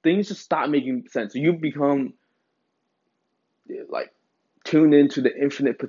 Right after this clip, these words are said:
possibilities, infinite potentials in the moment. Like, you, you'll feel it. You'll walk,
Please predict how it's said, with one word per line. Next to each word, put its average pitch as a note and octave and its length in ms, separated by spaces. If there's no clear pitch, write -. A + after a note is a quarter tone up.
possibilities, A#2 760
infinite C3 340
potentials G#2+ 600
in G#2+ 100
the G#2+ 60
moment. G#2 400
Like, G2+ 260
you, B2 520
you'll E3 220
feel F3 360
it. - 100
You'll C#3 320
walk, B2+ 440